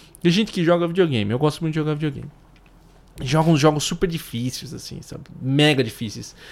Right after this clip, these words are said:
Eu costumo falar pras pessoas, falo, Cara, a minha vida já é difícil o suficiente <laughs> pra eu ficar jogando coisa difícil. Eu quero jogar ali pra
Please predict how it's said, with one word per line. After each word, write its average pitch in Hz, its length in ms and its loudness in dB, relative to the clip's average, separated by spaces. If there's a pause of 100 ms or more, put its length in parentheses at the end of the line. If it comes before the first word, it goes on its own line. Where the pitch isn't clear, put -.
(140)
Eu 151 80 -2
costumo 185 300 0
falar 180 180 4
pras 170 160 -2
pessoas, - 300 -2
falo, 160 140 -4
Cara, 160 280 -2
a 143 100 -2
minha 151 180 0
vida 151 220 0
já 135 120 0
é 147 40 -2
difícil - 340 -12
o - 20 -10
suficiente - 920 -2 (380)
<laughs> - 400 -10
pra 196 100 6
eu 170 60 8
ficar 165 220 6
jogando 156 320 4
coisa 147 200 6
difícil. 143 380 0
Eu 151 40 -6
quero 208 240 2
jogar 214 280 4
ali 208 240 2
pra 214 200 2